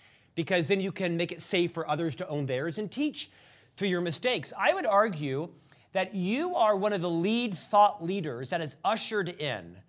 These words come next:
the safety of having the conversation around anxiety and trauma and your challenges, and really helping to make vulnerability an actual parenting, spousal, friend,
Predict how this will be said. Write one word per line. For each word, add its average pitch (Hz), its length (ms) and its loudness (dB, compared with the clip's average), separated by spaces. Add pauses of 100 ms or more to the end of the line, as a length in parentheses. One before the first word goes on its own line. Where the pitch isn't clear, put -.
(600)
the 160 120 -4
safety 226 840 0 (480)
of 160 140 -6
having 208 300 0
the 226 60 -6
conversation 180 760 -4
around 151 240 -4
anxiety 131 680 -4 (200)
and 143 140 -6
trauma 156 520 -4 (260)
and 170 120 0
your 170 100 0
challenges, 143 840 -2 (220)
and 185 180 2
really 233 220 2
helping 208 380 0
to 190 100 -4
make 175 240 0 (280)
vulnerability 170 1120 0
an 151 140 -4
actual 147 720 -2 (280)
parenting, 165 600 -6
spousal, 202 600 0
friend, 151 560 -4